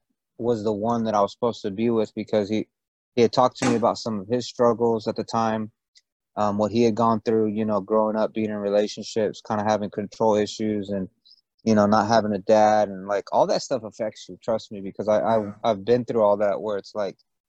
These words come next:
Speaker 2: Right.
Speaker 1: you're, you're acting like either how you were raised or how you weren't raised. And then God comes in there and he's like, "Let, just let me retrain you." And for me, it was like a retraining of my brain and my mind, my spirit,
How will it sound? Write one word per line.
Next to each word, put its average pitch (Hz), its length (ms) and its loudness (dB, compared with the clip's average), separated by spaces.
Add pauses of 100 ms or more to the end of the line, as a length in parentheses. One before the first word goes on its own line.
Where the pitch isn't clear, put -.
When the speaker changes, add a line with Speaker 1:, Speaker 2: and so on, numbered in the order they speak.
(140)
Speaker 2:
Right. 107 280 -10
Speaker 1:
you're, 107 480 -6 (240)
you're 113 200 -8
acting 117 600 -4 (840)
like 110 240 -6
either 113 320 0 (140)
how 120 180 0
you 113 160 -2
were 104 180 -4
raised 139 500 0
or 113 120 -2
how 113 100 -4
you 107 180 -6
weren't 120 280 -8
raised. 101 520 -6 (720)
And 107 220 -2
then 107 420 -2 (480)
God 117 280 4
comes 110 300 -2
in 107 120 -4
there 104 100 -4
and 101 80 -6
he's 101 120 -2
like, 104 100 4 (160)
"Let, 131 320 0
just 131 180 -8
let 139 140 2
me 120 120 0
retrain 107 720 -2
you." 92 140 -6 (400)
And 107 160 0
for 117 100 4
me, 120 260 8
it 113 120 8
was 104 140 4
like 107 160 6
a - 20 2
retraining 107 680 0
of 98 120 -2
my 95 160 -2
brain 107 500 0
and 95 140 -10
my 92 140 -6
mind, 101 600 -6
my 95 140 -4
spirit, 104 560 0